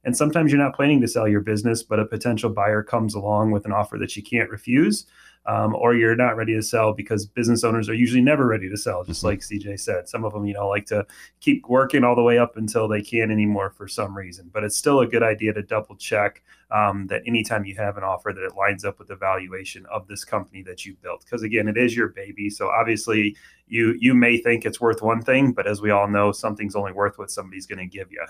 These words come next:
Speaker 1: So, and when it gets very personal like this, it can,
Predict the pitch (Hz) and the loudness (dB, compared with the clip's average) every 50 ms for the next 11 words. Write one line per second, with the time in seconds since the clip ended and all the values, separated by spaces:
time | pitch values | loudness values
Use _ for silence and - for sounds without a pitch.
0 | - _ _ - - 92 92 92 95 98 92 92 98 98 - - 123 131 131 127 | -14 _ _ -16 -12 -10 -10 -10 -10 -12 -14 -14 -14 -14 -8 -2 0 2 2 2
1 | 120 - 127 123 - - 127 120 117 110 110 107 - _ 113 120 120 117 - 107 | 2 0 0 0 0 0 2 2 2 2 0 -2 -4 _ 0 0 0 0 -2 -6
2 | 101 - - 107 98 101 | -8 -8 -12 -12 -12 -12